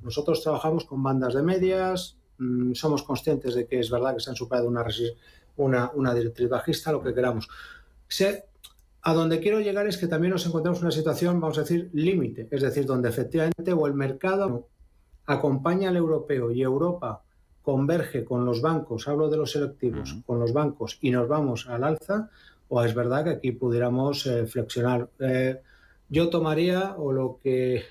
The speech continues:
Speaker 1: les diría a los, eh, a la gente
Speaker 2: Ujú.
Speaker 1: que nos está viendo,
Speaker 2: Ujú.
Speaker 1: está escuchando, zona,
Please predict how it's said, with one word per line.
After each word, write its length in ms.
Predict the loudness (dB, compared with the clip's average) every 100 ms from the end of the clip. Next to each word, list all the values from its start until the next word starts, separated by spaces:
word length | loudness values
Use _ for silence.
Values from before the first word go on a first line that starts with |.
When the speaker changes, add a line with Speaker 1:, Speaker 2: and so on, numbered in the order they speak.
| _
Speaker 1:
les 180 | -6 -2
diría 260 | 0 2
a 20 | 2
los, 680 | 2 0 -2 -8 -10 -14 _ -16
eh, 40 | -14 -8
a 40 |
la 80 | -6
gente 140 | -2
Speaker 2:
Ujú. 80 | -2
Speaker 1:
que 60 | -2
nos 100 | -4
está 180 | -2 0
viendo, 220 | 2 0
Speaker 2:
Ujú. 80 | -4
Speaker 1:
está 160 | -8
escuchando, 580 | -10 -10 -4 0 0 -2 -10 _ _ _
zona, 640 | -6 0 2 2 0 -2